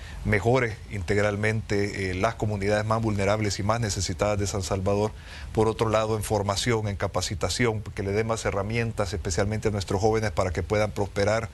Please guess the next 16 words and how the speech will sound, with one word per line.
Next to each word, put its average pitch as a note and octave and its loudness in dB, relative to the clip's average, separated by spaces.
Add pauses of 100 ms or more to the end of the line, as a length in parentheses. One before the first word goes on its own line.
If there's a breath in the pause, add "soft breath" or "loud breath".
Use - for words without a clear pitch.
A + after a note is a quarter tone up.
(460 loud breath)
y, G2+ 0
y A2+ 2
salir G#2+ 2
adelante A2 0
fuera, A#2 0 (400 loud breath)
eh, G2 0 (120)
de G#2+ 2
la G#2+ 4
violencia. A2 0 (640 loud breath)
Y, C3 4 (140)
eh, B2 0
por B2 0
otro D3+ 2
lado, C#3 0
pues C#3+ -2
también, C3 0